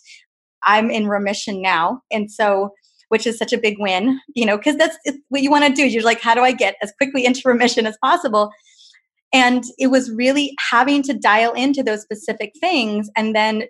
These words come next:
do, 'cause a lot of the things I would have done is kind of like P C O S. There's different types of P C O S. And if you're not treating the right type, you're not gonna get the results that you want very quickly. So talk to me about why can it be so confusing? Is it because it comes from a lot of different directions?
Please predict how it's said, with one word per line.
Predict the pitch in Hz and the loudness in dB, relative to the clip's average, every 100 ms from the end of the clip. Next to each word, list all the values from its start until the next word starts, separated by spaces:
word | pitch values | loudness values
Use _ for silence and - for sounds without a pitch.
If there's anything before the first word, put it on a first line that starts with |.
| 202 - | -12 -10
do, | 247 - | -8 -2
'cause | 247 | -2
a | 226 | 2
lot | 214 214 | 4 4
of | 269 | 2
the | 269 | 0
things | 269 247 247 - 214 | -2 -4 -4 -2 0
I | 220 | 2
would | 226 | 0
have | 226 208 | -2 -2
done | 294 320 214 220 | 0 2 0 -2
is | - | -6
kind | 247 233 | -6 -2
of | |
like | 214 208 | -4 -6
P | - 226 | -14 -12
C | 214 | -6
O | 214 | 0
S. | 233 - - | 2 2 -4
There's | 208 196 | -12 -10
different | 226 226 226 - | -10 -10 -10 -6
types | 208 214 | -6 -8
of | - | -12
P | 202 | -12
C | - 214 | -4 0
O | |
S. | 220 175 - | 2 0 -6
And | 190 | -14
if | 180 208 | -12 -8
you're | 226 | -4
not | - | -4
treating | - 220 214 | -6 -8 -6
the | 185 | -4
right | 185 - - | -4 -6 -8
type, | 339 247 196 _ - - | -2 0 -2 _ -20 -8
you're | 226 | -4
not | 214 190 - | -2 -2 -4
gonna | 240 | -8
get | 214 202 196 | -6 -6 -6
the | |
results | 202 196 190 - | -8 -6 -6 -8
that | 196 | -12
you | 196 | -6
want | 190 180 269 - _ - | -4 -4 -8 -18 _ -2
very | 202 185 - | -2 -2 -8
quickly. | 180 - - - _ - - _ _ - | -10 -10 -16 -18 _ -20 -20 _ _ -4
So | 254 | -4
talk | 277 330 - | -2 -4 -4
to | 349 | -4
me | 277 | -2
about | 233 208 202 208 | 2 2 0 0
why | 220 240 | 0 0
can | 233 262 | -2 -4
it | 226 214 | -4 -6
be | 208 | -8
so | 208 190 | -8 -12
confusing? | - 180 - 175 170 180 | -12 -16 -12 -12 -10 -10
Is | 202 233 | -10 -10
it | 240 | -10
because | - 233 | -8 -8
it | 233 | -8
comes | - 254 269 | -6 -6 -4
from | 262 | -4
a | 202 | -2
lot | 196 | -2
of | 214 | -2
different | 208 214 208 | -8 -12 -10
directions? | 185 180 - 330 370 381 | -6 -6 -6 -6 -6 -8